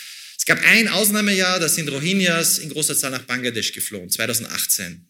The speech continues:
einige hunderttausend. Das war's. Ansonsten gibt's dort keine Flüchtlinge. Da leben aber vier Milliarden Menschen, die Hälfte der Menschheit. Japan hat in den letzten vierzig Jahren, glaub ich, zwei, dreitausend Menschen Schutz gewährt.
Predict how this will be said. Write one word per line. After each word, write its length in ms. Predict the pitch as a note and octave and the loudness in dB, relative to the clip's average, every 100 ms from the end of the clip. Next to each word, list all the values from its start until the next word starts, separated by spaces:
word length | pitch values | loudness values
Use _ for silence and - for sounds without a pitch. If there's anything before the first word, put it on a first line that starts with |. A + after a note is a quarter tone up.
| - | -8
einige 280 | A#2 A#2+ A#2+ | -4 -4 -4
hunderttausend. 720 | B2 A2 A#2 F2+ F2+ E2+ - - _ _ - - _ - - - _ - | -6 -6 -6 -4 -4 -6 -20 -20 _ _ -20 -20 _ -20 -20 -20 _ -2
Das 180 | C#3 | 0
war's. 540 | D#3+ C#3 - - - _ _ _ - | 2 2 2 -2 -8 _ _ _ -12
Ansonsten 720 | A#2 B2+ C#3 - C3 B2 B2 | -8 -2 -2 -2 -4 -8 -10
gibt's 200 | C#3 - | -12 -8
dort 140 | C#3 - | -8 -2
keine 200 | D#3 F3 | -2 0
Flüchtlinge. 340 | A3+ A#3 C#3 | -2 -2 -4
Da 100 | - | -4
leben 220 | D3+ G3 F3 | 0 0 0
aber 160 | D3 | -2
vier 140 | D3 E3 | -2 -2
Milliarden 320 | C3+ B2 C3+ | -4 -4 -4
Menschen, 260 | G#3 - | -4 -4
die 80 | A2 | -6
Hälfte 240 | B2+ - A#2+ | -6 -6 -8
der 80 | |
Menschheit. 480 | A#2+ D3 A#2+ F#2 - _ - - - - | -8 -8 -10 -12 -16 _ -20 -18 -18 -12
Japan 520 | G#2+ C#3+ A3 F#3+ D#3 D#3 | 0 2 4 2 -2 -2
hat 100 | D#3+ | -2
in 80 | |
den 100 | D3+ | -2
letzten 280 | D3 D3+ - | -2 0 -2
vierzig 380 | - F#3 D3 C3+ | -2 -2 -2 -2
Jahren, 260 | C3+ E3 C#3+ | -4 -4 -4
glaub 100 | C3+ | -4
ich, 140 | B2+ | 0
zwei, 480 | - - - G#2 E3 | 0 -2 -4 0 0
dreitausend 500 | A#2 C3 D3 C#3 C#3+ | 2 0 0 -2 -2
Menschen 260 | C#3 D3+ | -2 -2
Schutz 220 | D3 B3 B3 | -2 -2 -4
gewährt. 380 | - F2 - | -6 -10 -14